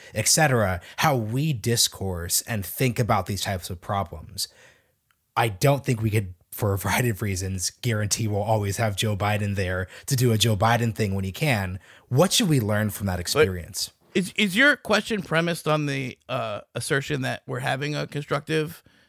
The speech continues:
Speaker 2: discussion about this now? Because
Speaker 1: <laughs>
Speaker 2: that's not what I see. So I
Speaker 1: Well,
Speaker 2: gotta,
Speaker 1: no,
Speaker 2: I
Speaker 1: so
Speaker 2: gotta, I
Speaker 1: quick,
Speaker 2: gotta, I
Speaker 1: so
Speaker 2: gotta
Speaker 1: quick,
Speaker 2: push
Speaker 1: so
Speaker 2: back
Speaker 1: quick
Speaker 2: on that.
Speaker 1: thing. Well, quick,
Speaker 2: Yeah.
Speaker 1: quick thing. When we better, when we better, no one is getting canceled over this anymore.
Speaker 2: Over
Speaker 1: And
Speaker 2: the
Speaker 1: that
Speaker 2: last
Speaker 1: is,
Speaker 2: week.
Speaker 1: that,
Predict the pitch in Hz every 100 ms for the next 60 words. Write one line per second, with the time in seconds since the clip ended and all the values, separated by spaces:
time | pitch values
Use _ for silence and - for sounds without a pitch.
0 | - - - 156 160 156 151 156 160 160
1 | 160 165 147 151 135 131 214 - 165 -
2 | - - 214 233 190 170 220 190 208 -
3 | - _ _ - - 170 233 240 196 254
4 | 226 190 185 220 233 196 160 208 190 208
5 | 196 185 196 185 165 113 - - - 165
6 | 170 165 139 160 151 123 135 123 135 117
7 | 117 123 117 113 98 92 - _ _ _
8 | 135 151 185 202 160 156 135 110 - 110
9 | - 107 98 95 92 87 87 82 78 -
10 | - _ _ _ - 180 165 185 190 151
11 | 147 165 147